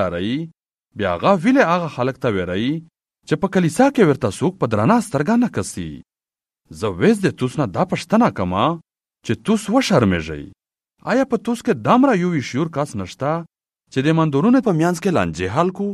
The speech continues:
خو د دغې په زوی یو مندور بلې مندور محکمې ته بیایي.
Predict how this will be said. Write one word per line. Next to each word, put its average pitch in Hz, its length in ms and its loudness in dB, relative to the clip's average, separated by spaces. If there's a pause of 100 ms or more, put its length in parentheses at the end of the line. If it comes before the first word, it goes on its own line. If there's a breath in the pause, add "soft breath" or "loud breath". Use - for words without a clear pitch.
(600)
خو 123 140 -6
د 95 140 -2
دغې 175 260 2
په 180 60 4 (120)
زوی 185 200 2 (100)
یو 214 140 6 (140)
مندور 107 360 0 (120)
بلې 214 260 4
مندور 101 340 -2 (100)
محکمې 208 360 0
ته 90 160 -2
بیایي. 80 340 -6